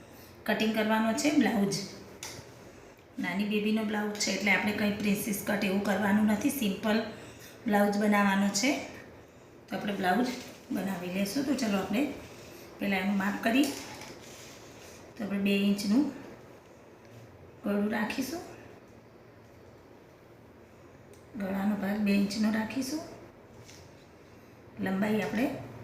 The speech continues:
અત્યારે ત્રણ ઇંચ રાખીશું. પછી આપણે આગળનું જે ગળું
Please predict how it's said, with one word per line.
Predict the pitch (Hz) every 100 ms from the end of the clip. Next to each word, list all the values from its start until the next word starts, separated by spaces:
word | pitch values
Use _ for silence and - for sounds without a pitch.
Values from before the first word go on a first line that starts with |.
| - - - - - - - - - - - - - -
અત્યારે | 202 214 208 202
ત્રણ | 214 220 247
ઇંચ | 247 262
રાખીશું. | 247 277 269 359 - - - - -
પછી | 208 202 233 190
આપણે | 202 190
આગળનું | 175 190 196 196
જે | 190 190
ગળું | 190 247